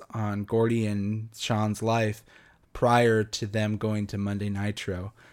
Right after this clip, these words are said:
I think that would have given him a little bit more of a sympathetic arc. You could have had something to compare his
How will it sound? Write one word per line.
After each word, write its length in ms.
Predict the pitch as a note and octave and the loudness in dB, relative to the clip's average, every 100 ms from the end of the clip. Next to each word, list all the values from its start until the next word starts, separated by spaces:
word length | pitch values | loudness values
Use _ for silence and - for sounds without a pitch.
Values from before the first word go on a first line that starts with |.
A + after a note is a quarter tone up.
| - A#2+ | -12 0
I 80 | |
think 160 | A#2+ A#2+ | 2 4
that 160 | A#2 A#2 | 4 4
would 160 | A#2 | 4
have 380 | A2+ G#2+ G2+ - | 4 2 0 -4
given 240 | A#2 G#2+ G#2+ | -2 0 0
him 200 | A2 G2+ | 0 -2
a 60 | |
little 260 | G2 A2 A2+ | 0 0 2
bit 140 | A2+ | 2
more 220 | G#2 G#2+ | 0 0
of 100 | G#2 | 0
a 60 | F#2+ | -2
sympathetic 640 | - A2+ G#2+ - C3+ D3 | -4 -4 -4 0 2 2
arc. 380 | C#3 D3+ D#3 - - - _ _ | 4 4 4 -2 -20 -20 _ _
You 120 | G#2 | -8
could 200 | - A#2+ | -2 0
have 120 | A2 | 2
had 200 | A2+ A2 | 2 0
something 280 | A#2 G#2 A2 | 0 0 -2
to 80 | G#2 | -2
compare 480 | G#2+ - A#2 G#2+ G2 | -4 -2 2 2 2
his 480 | A2+ G2+ G2 F#2+ | 0 -2 -2 -6